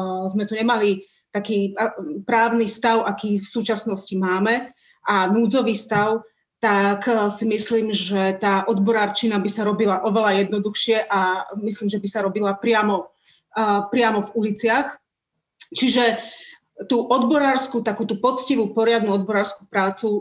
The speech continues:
nám určite komplikuje súčasná, e, pandemická situácia. So samotnou vládou, e, alebo ešte lepšie povedané s Ministerstvom práce,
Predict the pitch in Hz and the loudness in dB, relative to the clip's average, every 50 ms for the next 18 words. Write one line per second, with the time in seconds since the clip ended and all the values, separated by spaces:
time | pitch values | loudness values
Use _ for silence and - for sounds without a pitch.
0 | 202 208 202 196 190 185 185 185 190 - 220 208 202 - - 220 202 - 214 196 | -2 0 0 0 0 0 0 -2 -2 -4 -4 -4 -4 -2 -4 -4 -4 -2 -2 -2
1 | 190 190 190 - 208 202 196 208 208 202 - 208 202 190 185 185 185 - - 202 | -2 -2 -2 -2 -2 -2 0 0 -2 -2 0 0 0 0 0 0 -4 -6 -8 -6
2 | 196 208 196 196 - 208 196 190 180 180 180 - - _ _ _ _ _ _ _ | -6 -4 -4 -4 -2 0 0 0 0 -2 -4 -8 -14 _ _ _ _ _ _ _
3 | - 202 196 185 185 185 185 156 185 196 185 175 - - 220 220 214 208 196 196 | -4 0 0 2 2 0 0 0 -2 -2 -4 -6 -4 -2 0 0 2 2 2 2
4 | 185 - - - 208 208 - - 196 - 185 175 165 165 - - - - - - | 0 -2 -4 -6 -6 -6 -6 -8 -4 -4 -2 -2 -2 -2 -4 -6 -10 -12 -12 -16
5 | _ _ _ _ _ _ _ - 220 208 - 285 285 294 302 294 - 233 220 202 | _ _ _ _ _ _ _ -6 -2 0 2 4 4 2 2 0 0 0 0 2
6 | 196 202 202 202 208 208 202 220 214 220 214 214 214 214 214 - - 214 202 196 | 2 2 2 2 2 2 2 2 2 2 2 2 2 0 -2 -4 -6 -4 -2 0
7 | 196 190 190 190 190 190 190 190 190 - 190 190 202 196 214 208 190 170 160 190 | 0 0 0 0 0 0 0 -2 -2 -2 -2 0 0 0 0 0 0 0 -2 -6
8 | - _ - 220 220 - - 226 220 202 - - 233 233 - 202 208 202 208 202 | -10 _ -6 -4 -2 0 0 0 0 0 0 -2 -2 -2 -2 -2 -2 0 0 0
9 | 202 202 202 190 190 190 - - 220 202 185 185 202 226 233 226 226 - 233 226 | 2 2 2 0 0 -2 -2 -2 -2 -2 0 0 2 2 2 0 0 -2 -2 -2
10 | 202 - - 208 190 190 196 196 - 220 220 196 - 220 220 220 220 | -4 -4 -6 -6 -6 -4 -2 -2 -2 -2 -2 -2 -2 -2 -2 -4 -4